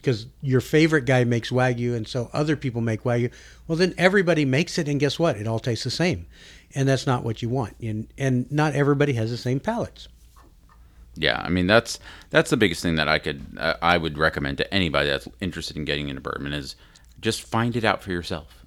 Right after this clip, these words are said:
Speaker 2: You know, find out what you like, find out what you
Speaker 1: But
Speaker 2: don't
Speaker 1: and
Speaker 2: like.
Speaker 1: you may like rye.
Speaker 2: Right,
Speaker 1: You
Speaker 2: yeah,
Speaker 1: know, you
Speaker 2: you
Speaker 1: may
Speaker 2: may
Speaker 1: like a different, a, a mash bill that's higher in rye because of the, the spice flavors to it. And,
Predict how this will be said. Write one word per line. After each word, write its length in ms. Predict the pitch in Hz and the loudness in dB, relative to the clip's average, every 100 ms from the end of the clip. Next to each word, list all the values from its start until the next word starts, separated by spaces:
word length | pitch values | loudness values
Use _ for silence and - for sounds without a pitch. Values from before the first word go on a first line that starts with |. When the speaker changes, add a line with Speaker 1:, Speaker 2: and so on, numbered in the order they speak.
| - | -6
Speaker 2:
You 80 | 85 | -4
know, 80 | 80 | 0
find 260 | 90 107 | 2 2
out 140 | 113 101 | 2 -2
what 120 | - | -2
you 120 | 104 | 0
like, 240 | 76 80 | 2 2
find 180 | - 82 | 2 2
out 80 | 87 | 0
what 160 | 98 135 | -2 -4
you 60 | |
Speaker 1:
But 80 | 127 | 0
Speaker 2:
don't 180 | 82 82 | 0 2
Speaker 1:
and 80 | 160 | 2
Speaker 2:
like. 100 | 160 | 4
Speaker 1:
you 80 | |
may 160 | 170 160 | 4 2
like 200 | 147 113 | 2 -2
rye. 540 | 110 120 151 120 104 104 - | -2 0 0 -2 -4 -8 -8
Speaker 2:
Right, 280 | 135 208 196 | 2 2 2
Speaker 1:
You 140 | 95 | 0
Speaker 2:
yeah, 80 | 135 | 2
Speaker 1:
know, 60 | 143 | 4
you 100 | 135 | 4
Speaker 2:
you 60 | |
Speaker 1:
may 80 | 151 | 4
Speaker 2:
may 60 | 170 | 4
Speaker 1:
like 160 | 156 139 | 4 2
a 80 | |
different, 380 | 110 139 143 131 - | 0 0 0 -6 -4
a, 220 | 127 - | -6 -2
a 20 | 131 | 0
mash 260 | 135 143 | 2 0
bill 160 | 143 131 | 0 0
that's 200 | 120 - | -2 -4
higher 360 | 151 160 151 | -2 2 2
in 140 | 131 113 | 2 2
rye 320 | 135 190 160 | 2 2 2
because 280 | 120 123 117 | 0 -2 -2
of 140 | 110 - | -6 -6
the, 100 | 120 | -6
the 220 | 110 120 | -4 -4
spice 400 | - - 160 160 | -4 0 0 0
flavors 400 | 147 127 117 - | 0 0 0 -2
to 180 | 139 127 | 0 2
it. 180 | 117 - - - - - | 0 -6 -20 -20 -20 -8
And, 300 | 131 127 123 | -2 0 -2